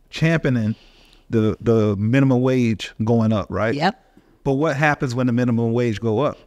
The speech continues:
Speaker 2: The robots come in and take over human jobs.
Speaker 1: Yeah, because it's gonna cost the employer more money
Speaker 2: Way
Speaker 1: to
Speaker 2: more
Speaker 1: hire.
Speaker 2: money.
Speaker 1: Yeah.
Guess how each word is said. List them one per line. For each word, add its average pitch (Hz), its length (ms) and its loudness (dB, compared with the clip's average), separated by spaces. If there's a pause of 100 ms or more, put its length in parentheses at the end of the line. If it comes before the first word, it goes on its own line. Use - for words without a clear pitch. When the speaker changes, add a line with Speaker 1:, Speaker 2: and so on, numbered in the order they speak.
Speaker 2:
The 170 100 -2
robots 185 420 -2
come 185 220 -2
in 180 140 2
and 170 120 0
take 180 220 -2
over 180 220 -2
human 180 400 0
jobs. 160 280 -2
Speaker 1:
Yeah, 165 200 -2
because 156 600 0
it's 143 120 -6
gonna 147 180 0
cost 143 340 -4
the 120 140 -4
employer 131 760 0
more 127 240 -2
money 160 320 0
Speaker 2:
Way 311 80 0
Speaker 1:
to - 100 -2
Speaker 2:
more - 100 -4
Speaker 1:
hire. 175 320 -2
Speaker 2:
money. 185 360 0
Speaker 1:
Yeah. 139 320 -2